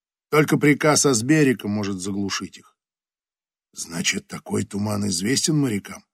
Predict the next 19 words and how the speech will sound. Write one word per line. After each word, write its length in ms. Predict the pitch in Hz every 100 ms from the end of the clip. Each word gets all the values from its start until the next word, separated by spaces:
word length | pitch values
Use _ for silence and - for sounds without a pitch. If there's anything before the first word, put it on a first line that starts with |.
| _ _ _ _ _ _ _ _ _ -
«Вообще 440 | - - - 160
туманы 560 | 165 240 202 120 127 196
известны. 480 | 208 196 - - - _ _ _ _ _ _ _ -
Но 240 | 92 107
такой — 640 | 127 143 - 104 104 101 _ _ _ _
другое 540 | 104 107 95 104 107
дело». 340 | 107 135 107 - _ _ _ _ _ _ _ _ _ _
Она 220 | - 131 -
подошла 380 | 139 123 139
к 60 | -
парапету 480 | 131 120 139 143 131
и 60 |
посмотрела 580 | 107 - 117 104 127 123
на 160 | 120 123
море, 380 | 131 131 104 _ _ _ _ _ _
на 120 | 104 104
быстро 380 | 147 - 123
исчезающую 800 | 113 - 110 98 110 101 - 104 90
гавань. 400 | 95 87 82